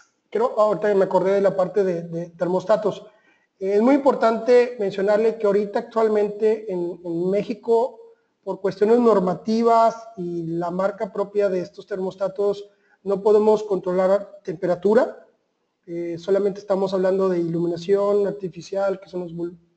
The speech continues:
focos, bulbillos y persianas Lutron.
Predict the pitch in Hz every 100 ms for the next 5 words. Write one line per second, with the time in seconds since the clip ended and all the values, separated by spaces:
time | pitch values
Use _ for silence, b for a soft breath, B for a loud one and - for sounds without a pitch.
0 | _ 160 190 185 196 175 175 202 208 202
1 | - 196 214 233 226 B B - 160 185
2 | 190 254 277 208